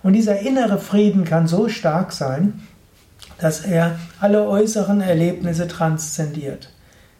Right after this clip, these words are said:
Der innere Frieden wird sich auch ausdrücken in friedfertigen Handlungen.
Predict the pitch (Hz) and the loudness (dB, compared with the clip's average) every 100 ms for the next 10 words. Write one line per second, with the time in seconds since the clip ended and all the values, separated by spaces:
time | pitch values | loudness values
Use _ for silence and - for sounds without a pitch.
0 | _ 143 165 185 175 156 147 - 165 208 | _ -8 0 4 4 2 -2 -4 0 2
1 | 226 190 247 247 170 214 185 156 160 - | 2 2 2 0 -2 -8 -6 -2 -2 0
2 | 180 190 - 165 160 156 151 143 - 185 | 0 0 -2 0 0 0 -6 -8 -4 0
3 | 190 - 160 143 143 151 127 175 190 156 | 0 0 0 0 -2 -6 -4 -2 -2 -4
4 | 131 127 | -6 -8